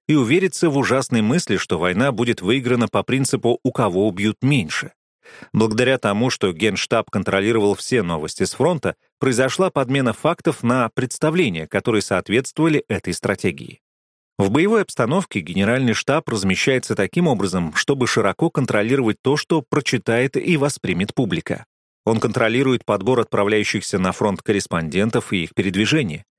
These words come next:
читает и подвергает цензуре их сообщения, следит за передачей данных с фронта. Правительство, вслед за армией, имея возможность отправить депешу,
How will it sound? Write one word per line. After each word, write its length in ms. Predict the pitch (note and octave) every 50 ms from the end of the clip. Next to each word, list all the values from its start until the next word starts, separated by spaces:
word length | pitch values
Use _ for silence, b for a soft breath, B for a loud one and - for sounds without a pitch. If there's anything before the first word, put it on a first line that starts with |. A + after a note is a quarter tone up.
| _ _ _
читает 580 | - - C#3 B2 - D#3 D#3 E3+ D#3+ C#3+ - -
и 160 | C3 B2+ A#2
подвергает 580 | - - A2 G2+ A2 A2+ A2+ B2 C3+ C3 B2 -
цензуре 420 | - A2+ G#2+ F#2+ A#2+ B2+ A#2+ A2
их 80 | F#2+ -
сообщения, 640 | - A2 G#2+ G#2+ - - E3 A#2 E2+ D#2+ - - - _
следит 400 | - - B2 A#2 A2+ G#2 C3 C#3
за 120 | A2 G#2+ G2
передачей 520 | - F2+ F2+ D#2+ G2+ A#2 B2+ - - G#2+ F#2+
данных 440 | D#2+ F#2 F2+ F2 F2 E2+ E2+ -
с 60 | - -
фронта. 440 | - A#2 A2+ F2 C#2+ - - - - _ _ _ _ _ _ _ _ _ _ -
Правительство, 640 | A#2 B2 C#3 E3+ F#3+ - G#2+ F#2 - - F2 E2+
вслед 300 | D#2+ - - G#2+ A2 G#2+
за 160 | F2+ F#2+ G2+ G#2
армией, 360 | A#2+ C3 C3 B2+ B2 A#2 G#2+
имея 320 | F#2+ F#2+ A2 A#2+ B2 A#2 G#2
возможность 600 | G2+ G2+ F2+ F#2 A2 G#2+ F#2+ G2 G2 F#2 - -
отправить 540 | F#2 G#2+ - - G#2+ F#2 D#2+ D2 D#2 D2+
депешу, 520 | D#2 F#2+ G2 - D#3 E3+ D#3 - C#3 G#2+